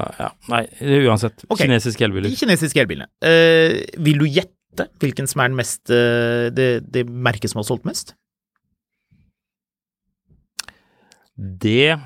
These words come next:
Speaker 1: er ikke Xpeng, det er ikke Nio, det er Hongqi.
Speaker 2: Det er ikke Hongqi. De som har solgt mest, er faktisk dobbelt så store.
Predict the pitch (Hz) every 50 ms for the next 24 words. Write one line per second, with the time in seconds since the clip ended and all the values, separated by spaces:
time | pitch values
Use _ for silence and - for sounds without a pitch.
0 | 117 - _ _ _ _ - 110 107 104 104 107 110 113 113 117 120 123 127 131
1 | 139 143 156 175 202 220 202 180 151 147 143 135 - - 123 127 117 - - 131
2 | 139 165 185 196 175 151 139 131 127 123 123 120 117 117 123 123 - _ - -
3 | 127 127 123 113 113 131 160 185 180 170 - - 123 113 113 _ _ _ - 110
4 | 110 110 113 120 110 - - 110 104 101 104 104 104 104 104 104 104 107 107 107
5 | 107 113 117 123 135 156 180 214 220 208 180 - _ _ _ _ _ _ _ _
6 | _ - - 151 - - - - _ _ _ _ _ _ _ _ _ - - 120
7 | - - - - - _ - - 123 120 123 123 117 - 120 131 - _ _ _
8 | _ _ _ - 127 131 117 107 - 139 135 131 - 117 120 - - 127 - -
9 | - - - - _ _ _ _ _ _ _ _ _ _ _ _ _ - _ _
10 | - - - - - - 110 - - 120 117 131 113 107 90 82 104 101 - -
11 | - - 104 80 117